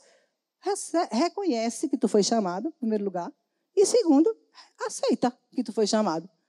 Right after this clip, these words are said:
Só isso. Eu fui chamado, eu recebo, fui chamado. Lê, lê esses versículos de novo que eu falei que tu foi chamado desde a venda do ano. Lê de novo, medita, escreve, que eu boto na minha agenda. Todo dia eu volto pra ver o que o Senhor já falou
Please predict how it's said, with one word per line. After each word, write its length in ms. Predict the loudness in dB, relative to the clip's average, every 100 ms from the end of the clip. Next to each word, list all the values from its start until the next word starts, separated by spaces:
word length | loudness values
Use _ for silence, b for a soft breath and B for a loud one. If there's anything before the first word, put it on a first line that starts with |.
| _ _ _ _ _ _ _ -18
Só 120 | -18 _ -8
isso. 280 | -8 -16 _ _ _ _ _ 0
Eu 140 | 0
fui 140 | 2
chamado, 420 | 0 0 0 -2 -6 _ _ _ _ _ _ _ -2
eu 100 | 0
recebo, 460 | 0 -2 -4 -4 -10 _
fui 140 | -6
chamado. 480 | -4 -4 -4 -12 -18 _
Lê, 200 | 0 0
lê 140 | 4 2
esses 220 | 2 0
versículos 340 | -2 -2 -4
de 80 | -4
novo 240 | -4 -4 -4
que 60 |
eu 60 | -4
falei 220 | -2 -4
que 80 | -6
tu 80 | -10
foi 100 | -6
chamado 320 | -4 -6 -2
desde 200 | -2 -2
a 20 |
venda 200 | -8 -10
do 160 | -6 -6
ano. 360 | -6 -12 -14 b b b b
Lê 180 | 2 4
de 100 | 4
novo, 420 | 4 4 2 -2
medita, 480 | 0 0 2 2 4
escreve, 600 | 2 0 2 2 2 -2 -6 _ _ _ _
que 100 | 0
eu 60 | 4
boto 260 | 2 2
na 80 | 2
minha 180 | 4 4
agenda. 240 | 2 2
Todo 240 | 0 2 4
dia 480 | 4 2 2 -2 -2
eu 160 | 2 2
volto 640 | 4 4 4 2 -2 -4 -2
pra 160 | 0
ver 120 | 2 0
o 60 |
que 60 | 2
o 20 |
Senhor 120 | 2
já 140 | 2 0
falou 540 | 0 4 4 4